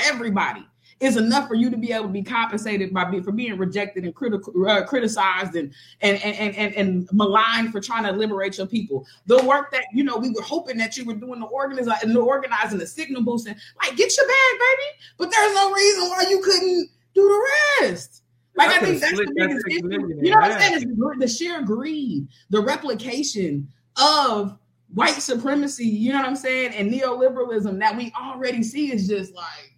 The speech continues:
Speaker 1: bruh, like, yeah, I, look, pay Black women what they're, for their labor. But also just like,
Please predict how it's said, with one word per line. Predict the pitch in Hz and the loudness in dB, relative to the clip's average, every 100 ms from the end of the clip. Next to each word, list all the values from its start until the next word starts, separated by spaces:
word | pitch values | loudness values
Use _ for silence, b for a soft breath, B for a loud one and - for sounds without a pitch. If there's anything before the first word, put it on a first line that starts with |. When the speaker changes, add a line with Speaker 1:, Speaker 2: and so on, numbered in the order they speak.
| - | -6
Speaker 1:
bruh, | 294 339 339 320 277 240 | 0 4 4 6 4 4
like, | 247 240 220 | 2 2 0
yeah, | 339 - - | -2 -4 -4
I, | 403 302 302 | -2 0 0
look, | 330 - - _ _ _ _ _ _ _ | 0 -2 -6 _ _ _ _ _ _ _
pay | - 330 339 | -2 0 0
Black | 285 294 294 | 0 2 2
women | 294 294 254 262 | -2 -2 -4 -6
what | 269 285 | -4 -2
they're, | 269 277 240 | 0 0 0
for | 285 | -4
their | 269 247 | -4 -4
labor. | 262 240 139 - _ _ _ - | -2 -2 -4 -8 _ _ _ -2
But | 277 | 0
also | 277 285 262 233 | 0 -2 -4 -2
just | 233 254 | -2 -4
like, | 233 180 139 | -4 -4 -6